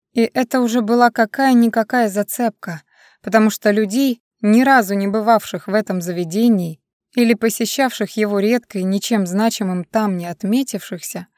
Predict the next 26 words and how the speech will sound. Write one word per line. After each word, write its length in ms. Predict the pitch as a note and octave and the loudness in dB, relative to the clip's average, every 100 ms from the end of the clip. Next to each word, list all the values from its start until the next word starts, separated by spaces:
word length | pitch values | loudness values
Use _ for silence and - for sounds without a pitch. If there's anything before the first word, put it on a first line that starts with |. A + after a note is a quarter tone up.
| _ - _ | _ -20 _
стоило 520 | - - C#4 C#4 B3+ | -18 -4 0 2 4
отбросить 520 | A#3+ G#3 A3+ G#3+ A3 - | 2 2 -4 -4 -8 -8
сразу. 460 | - F#3 E3 E3+ - _ _ _ _ _ _ | -6 -6 -6 -14 -18 _ _ _ _ _ _
Чаргин 500 | - C#4 C#4+ A#3 A#3+ | -4 0 2 4 4
должна 400 | A#3 A#3 A3+ B3+ | 6 4 4 4
была 220 | A3+ A3+ | 4 0
присмотреться 840 | A3 A3+ - A#3 A#3 B3+ B3+ - G3 | 0 -4 0 0 0 -2 -2 -4 -8
и 120 | E3+ | -8
послушать 600 | - A#3+ - C4 - F3+ | -6 -6 -4 -6 -6 -8
сплетни, 640 | - A#3 A#3 F#3+ - D#3 _ _ - _ _ | -8 -2 -2 -2 -8 -14 _ _ -20 _ _
а 140 | - G#3 | -4 -4
случайных 600 | G#3+ G#3+ C4 A3+ G#3 F3+ | -2 -2 2 2 2 0
гостей, 460 | F#3 F#3 - C4+ B3+ | -2 -4 -4 -4 -4
скорее 400 | - G3 A3+ B3 | -2 0 0 -2
всего, 400 | - A#3+ B3 - | -4 0 0 0
не 320 | A#3 A#3+ B3+ C4 | 2 4 4 2
станут 420 | - D#4+ G#3+ E3 | 0 0 0 -2
обсуждать. 640 | D#3+ - E3 D#3+ E3 - _ _ _ _ _ _ - | -10 -8 -10 -10 -14 -16 _ _ _ _ _ _ -4
Подтвердить 600 | A3+ - A3+ G#3+ A3+ G3+ | -4 0 -2 0 -2 0
это 180 | G#3+ G3+ | -2 -2
предположение 800 | - G#3 A3 G#3+ G#3+ C4 A#3+ G3 | -4 0 4 4 6 4 4 2
оказалось 600 | A3 G#3 B3+ D4 B3 - | -2 0 2 4 4 2
не 120 | A3+ | 2
так 220 | A3+ G#3 | 2 0
уж 100 | A3+ | -6
сложно. 520 | - G#3 F3+ D#3+ D3+ | -4 -2 -2 -6 -12